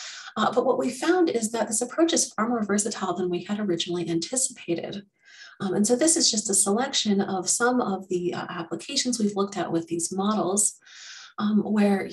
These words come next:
uh, this one here, um, here, and, and down here are talking about one of the newer directions that we're interested in going,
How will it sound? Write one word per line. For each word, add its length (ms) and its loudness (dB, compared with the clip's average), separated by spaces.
uh, 280 -8
this 220 -2
one 360 0
here, 680 -2
um, 320 -10
here, 320 0
and, 220 -4
and 180 -4
down 200 -4
here 300 4
are 220 2
talking 380 2
about 240 0
one 100 4
of 160 2
the 380 2
newer 280 4
directions 420 -2
that 100 -4
we're 120 -4
interested 360 -6
in 140 -2
going, 480 -4